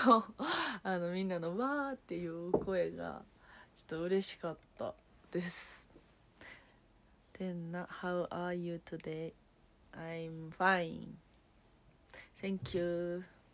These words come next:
オンラインお話会は完売。オンラインお話会は、あの、一番初めの日にちの六月二十二日の、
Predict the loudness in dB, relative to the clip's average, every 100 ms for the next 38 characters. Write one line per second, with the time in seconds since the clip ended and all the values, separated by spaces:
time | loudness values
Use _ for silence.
0 | -20 -20 -16 -14 -14 -14 -4 2 2 4
1 | 0 -2 -2 -2 -4 -6 -4 -4 2 4
2 | 6 6 6 4 2 2 2 4 6 4
3 | 2 -8 -16 -14 -6 -2 0 0 2 4
4 | 4 2 0 0 0 0 0 -2 -2 -2
5 | -2 -4 -2 -2 -2 0 0 0 0 0
6 | 0 -4 -2 -2 -4 -6 -2 0 -2